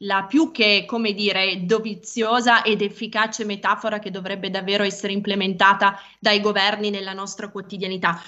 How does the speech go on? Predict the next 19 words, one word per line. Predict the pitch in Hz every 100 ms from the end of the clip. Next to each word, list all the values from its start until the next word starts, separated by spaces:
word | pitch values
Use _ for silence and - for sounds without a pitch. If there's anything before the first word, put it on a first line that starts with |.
| -
Presidente | 233 247 262 277 285 -
Cecconi, | 277 262 233 220
la | 233 277
ringrazio | 311 294 262 254 294 - 269
tantissimo | 240 233 285 - 294 233
per | 214 208
questa | 220 220 - 214 214 _
clausola | - 233 247 285 254 240
di | 214 214
questo | 214 214 220
suo | - 226
primo | 214 247 247
intervento, | 214 208 233 226 202 202 214 247
per | 233 202
aver | 202 220
citato | 214 220 220 214
anche | 202 196 202 208
il |
rischio, | 220 285 254 - 196 175